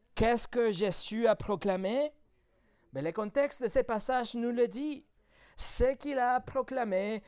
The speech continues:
c'est son triomphe. Jésus est allé pour proclamer sa victoire,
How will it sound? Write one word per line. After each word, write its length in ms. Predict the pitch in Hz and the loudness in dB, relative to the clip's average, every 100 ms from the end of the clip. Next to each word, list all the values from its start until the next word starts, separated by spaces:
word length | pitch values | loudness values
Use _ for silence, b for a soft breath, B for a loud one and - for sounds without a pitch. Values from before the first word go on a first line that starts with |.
| B | B
c'est 380 | - - 220 226 | 0 2 4 2
son 440 | 208 - 233 220 | 2 0 -2 -2
triomphe. 1040 | 208 - 226 220 226 294 294 170 - - - _ B B B | -4 -6 -4 -2 0 0 0 -6 -12 -20 -20 _ B B B
Jésus 500 | 151 180 226 - 285 | -6 0 0 0 -2
est 140 | 294 285 | -2 -2
allé 260 | 247 247 | -2 0
pour 240 | 269 247 262 190 B B | 0 -2 0 -2 B B
proclamer 720 | - 254 240 233 214 226 269 277 | -2 0 2 0 -2 0 0 0
sa 260 | - 240 | -2 -2
victoire, 880 | 214 196 - - 233 294 302 202 131 | -4 -8 -12 -6 -2 0 0 0 -4